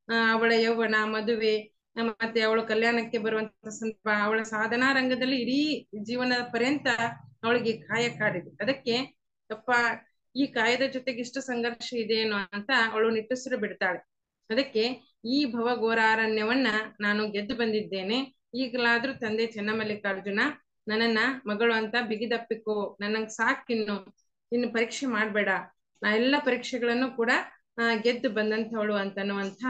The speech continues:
ಮಾತನ್ನ, ಆ, ಈ ಒಂದು ವಚನದಲ್ಲಿ ನಾವು ನೋಡ್ತಾ ಬಂದಾಗ ಮಹಾದೇವಿ ಅಕ್ಕ ಕಾಯದ ಜೊತೆಗೆ ಇಷ್ಟೆಲ್ಲ ಸಂಘರ್ಷಗಳನ್ನ ಮಾಡ್ಕೊಂಡು ಬಂದಿದ್ಲು ಅಂತನ್ನುವಂಥದ್ದು ಕೂಡ, ಆ, ನಮಗೆ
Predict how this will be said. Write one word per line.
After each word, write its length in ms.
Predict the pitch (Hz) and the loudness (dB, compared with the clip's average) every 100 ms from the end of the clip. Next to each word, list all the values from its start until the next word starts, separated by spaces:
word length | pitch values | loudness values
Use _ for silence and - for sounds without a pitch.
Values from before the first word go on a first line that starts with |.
| 247 | -2
ಮಾತನ್ನ, 440 | 220 185 - 240 226 220 - _ - 208 | -2 -4 -2 0 2 0 -6 _ -8 -2
ಆ, 160 | 208 | 0
ಈ 200 | 220 262 | 2 2
ಒಂದು 260 | 294 254 214 | 2 2 2
ವಚನದಲ್ಲಿ 720 | 202 226 214 202 208 208 - 202 | 0 -4 -4 -2 0 0 -2 -6
ನಾವು 240 | 196 196 | -4 -4
ನೋಡ್ತಾ 500 | 190 196 180 - 233 | -2 -4 -4 -2 0
ಬಂದಾಗ 480 | 202 202 185 180 175 294 330 - _ _ _ | 0 -2 -2 -2 0 0 0 -10 _ _ _
ಮಹಾದೇವಿ 540 | 226 240 247 233 220 208 | -6 -2 0 2 4 2
ಅಕ್ಕ 200 | 208 269 226 226 - _ | 0 0 0 -2 -14 _
ಕಾಯದ 280 | 226 233 220 220 | 2 4 2 0
ಜೊತೆಗೆ 340 | 214 277 240 240 - _ - | -2 -2 0 -2 -6 _ -14
ಇಷ್ಟೆಲ್ಲ 500 | 226 - 269 302 320 | -12 -4 0 2 0
ಸಂಘರ್ಷಗಳನ್ನ 720 | 269 233 208 - 208 208 214 202 - _ - | 0 -2 -4 -4 -2 0 0 -2 -6 _ -2
ಮಾಡ್ಕೊಂಡು 420 | 233 254 254 226 | 0 2 0 0
ಬಂದಿದ್ಲು 400 | 196 214 233 208 | 0 0 0 -2
ಅಂತನ್ನುವಂಥದ್ದು 840 | 202 196 190 196 190 190 202 226 220 | -2 -4 -6 -6 -8 -10 -8 -4 -2
ಕೂಡ, 240 | 233 247 214 220 - _ 202 | 2 4 2 0 -12 _ -6
ಆ, 160 | 196 196 | -4 0
ನಮಗೆ 540 | 208 214 202 180 - | 0 2 0 -2 -6